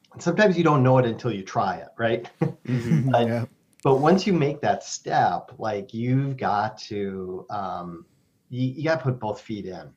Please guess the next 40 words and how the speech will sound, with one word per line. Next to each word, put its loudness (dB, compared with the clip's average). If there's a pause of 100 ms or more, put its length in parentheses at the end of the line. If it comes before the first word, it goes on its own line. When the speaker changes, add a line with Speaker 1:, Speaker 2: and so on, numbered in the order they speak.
(160)
Speaker 1:
I -2
see -6
too -10
many 0
people -2
who 2
try -2
to -6
keep, -6 (360)
you -4
know, -2
one 2
foot 0
in 2
each -4
canoe, 2 (120)
right? -2 (220)
The -4
analogy. 2
Speaker 3:
Sure. -8 (300)
Speaker 1:
And 2
that 6
Speaker 2:
Mm-hmm. -8
Speaker 1:
ends 0
in -4
a -6
disaster. -10
You -6
gotta 0
get -6 (120)
in 0
the 0
canoe -2
and -6
you -4
gotta -2
start -10
rowing. -8 (680)
And, -2 (160)
um, -4